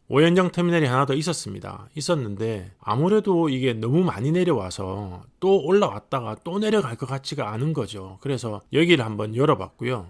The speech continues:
또 여기도 지금 오연장 터미널이 있는데 이것도 지금 너무 많이 내려왔거든요.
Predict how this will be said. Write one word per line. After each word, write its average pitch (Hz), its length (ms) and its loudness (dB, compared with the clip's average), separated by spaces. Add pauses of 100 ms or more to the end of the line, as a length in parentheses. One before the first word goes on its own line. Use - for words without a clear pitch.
(140)
또 131 160 2
여기도 160 460 4
지금 113 340 -6
오연장 135 440 0
터미널이 156 460 -2
있는데 98 680 -6
이것도 208 340 0
지금 123 680 -4
너무 131 280 2
많이 135 240 2
내려왔거든요. 135 800 -2